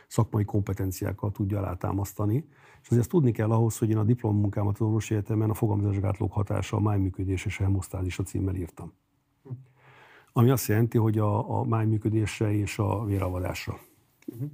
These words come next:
Speaker 1: Keringésre, véravadásra. És, ö,
Speaker 2: Bocs, ha már itt tartunk, te melyik típusú, ö, véralvadásgátlót szoktad fölírni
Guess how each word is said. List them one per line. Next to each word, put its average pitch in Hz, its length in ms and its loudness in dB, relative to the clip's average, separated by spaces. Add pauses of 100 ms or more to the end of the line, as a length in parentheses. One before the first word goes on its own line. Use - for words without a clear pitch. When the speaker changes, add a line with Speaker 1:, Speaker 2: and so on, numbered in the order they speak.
(360)
Speaker 1:
Keringésre, 92 560 -6 (360)
véravadásra. 101 560 -4 (920)
És, 113 300 4
ö, 113 200 4
Speaker 2:
Bocs, 143 160 -10
ha 143 60 -4
már 127 100 -4
itt 131 100 -4
tartunk, 123 280 -6
te - 80 -6
melyik 139 300 0
típusú, 120 680 -6
ö, 117 380 -4 (400)
véralvadásgátlót 117 840 -4
szoktad 117 440 -10
fölírni 113 460 -6